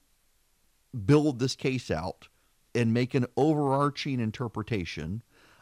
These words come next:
of the, uh, of what happened. They need to tie it all together,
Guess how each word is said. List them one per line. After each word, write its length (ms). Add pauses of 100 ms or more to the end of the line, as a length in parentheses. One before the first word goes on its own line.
(120)
of 640
the, 720
uh, 260
of 160
what 160
happened. 500 (420)
They 260
need 640
to 200
tie 300
it 120
all 140
together, 460